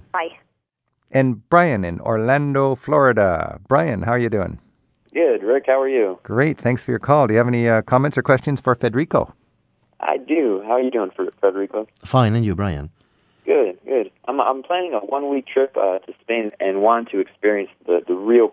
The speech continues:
Speaker 3: culture. And aside from what I read over, over here, the, the music, the bullfights, the beaches,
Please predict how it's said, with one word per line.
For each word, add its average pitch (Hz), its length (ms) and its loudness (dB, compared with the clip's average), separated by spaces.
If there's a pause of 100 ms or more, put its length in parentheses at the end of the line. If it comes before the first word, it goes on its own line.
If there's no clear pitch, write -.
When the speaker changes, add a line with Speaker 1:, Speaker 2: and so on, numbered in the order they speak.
Speaker 3:
culture. - 480 -2 (680)
And 98 260 -4
aside 113 400 0
from 98 320 -8 (320)
what - 140 -2
I 98 140 2
read 101 520 -2
over, 90 340 0
over 92 200 0
here, 101 200 2
the, 85 300 -2
the 85 140 -10
music, 101 440 -2
the 87 60 -10
bullfights, 98 640 0
the - 60 -20
beaches, 95 520 -6